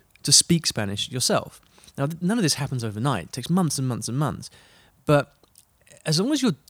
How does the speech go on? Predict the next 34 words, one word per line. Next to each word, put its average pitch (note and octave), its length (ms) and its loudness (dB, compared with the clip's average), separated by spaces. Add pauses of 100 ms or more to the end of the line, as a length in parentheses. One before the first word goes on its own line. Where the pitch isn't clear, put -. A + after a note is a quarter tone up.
doing E3+ 380 6
things F#2+ 500 -6
that, A#2 360 0
that C3 120 -4
are A#2+ 100 4
likely C3+ 400 2
to C3 100 2
help A#2+ 340 -2
you A2 140 -4
get - 240 -4
good D#3+ 160 8
at - 100 2
those, F2+ 300 -4 (240)
th-, - 120 -6
those A2+ 200 -2
two G2 140 -4
things, - 340 -12 (680)
as - 60 -14
long D3 100 2
as D#3+ 80 4
you're D3+ 80 4
studying D#3 560 4 (140)
in C3+ 100 0
a A#2 60 2
way G#2 240 0
that's F#2+ 240 -8
likely D#3 640 -2
to - 100 -4
help F#3 320 2
you F3+ 60 4
develop A#2+ 340 0
the A2+ 80 -4
ability G2+ 320 -8
to G#2+ 100 -4